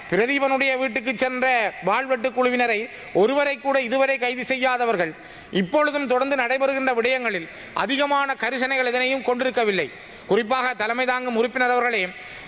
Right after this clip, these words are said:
யுத்தம் நடைபெறுகின்ற காலத்தில், தொண்ணூற்றி ஐந்தாம் ஆண்டிலிருந்து ரெண்டாயிரத்தி ஒன்பதாம் ஆண்டு வரை யாழ்ப்பாண மண்ணிலே, அ, ஃபீல்பேக் என்று சொல்லப்படுகிற வேகமான மோட்டார் சைக்கிள்கள் வந்த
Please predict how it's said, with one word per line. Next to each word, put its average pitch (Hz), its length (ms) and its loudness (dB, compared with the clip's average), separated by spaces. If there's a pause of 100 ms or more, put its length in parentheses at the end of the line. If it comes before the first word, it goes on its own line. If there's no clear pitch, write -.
(140)
யுத்தம் 269 420 2
நடைபெறுகின்ற 269 600 2
காலத்தில், 214 480 -2 (120)
தொண்ணூற்றி 233 420 2
ஐந்தாம் 247 380 0
ஆண்டிலிருந்து 254 720 2 (280)
ரெண்டாயிரத்தி 254 580 0
ஒன்பதாம் 262 380 2
ஆண்டு 247 240 0
வரை 196 260 0 (320)
யாழ்ப்பாண 254 560 0
மண்ணிலே, 240 460 0 (460)
அ, 160 260 0
ஃபீல்பேக் 277 440 0
என்று 254 220 0
சொல்லப்படுகிற 247 720 0
வேகமான 262 520 2
மோட்டார் 247 480 0
சைக்கிள்கள் 247 440 0
வந்த 240 440 0